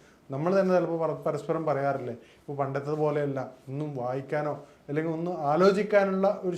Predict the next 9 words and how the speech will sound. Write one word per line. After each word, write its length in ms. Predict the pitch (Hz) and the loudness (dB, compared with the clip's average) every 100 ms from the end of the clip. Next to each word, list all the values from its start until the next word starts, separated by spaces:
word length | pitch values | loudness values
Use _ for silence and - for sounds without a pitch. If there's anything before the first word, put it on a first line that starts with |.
| 143 | -2
ശേഷി 260 | 165 160 185 | -2 0 0
പോലും 180 | 180 180 | 2 2
ഇല്ലാത്തൊരവസ്ഥയാണെന്നുള്ള 960 | 170 165 165 165 156 - 165 160 165 160 160 - - 135 | 0 -2 0 -2 -2 -4 -4 -2 -4 -6 -8 -14 -12 -4
അതിൻ്റെ 220 | 143 147 143 | 0 2 2
ഏറ്റവും 340 | 156 180 208 214 175 | 0 6 8 8 2
പ്രധാനപ്പെട്ട 560 | 135 151 180 185 185 175 147 | 0 0 2 0 0 0 0
കാര്യം 280 | 135 160 185 - | -4 -6 -10 -10
ഇതാണ്. 320 | 131 143 123 113 - _ _ _ _ _ 135 | -2 -2 -2 -8 -18 _ _ _ _ _ -4
വെറുതെ 320 | 143 175 | 2 6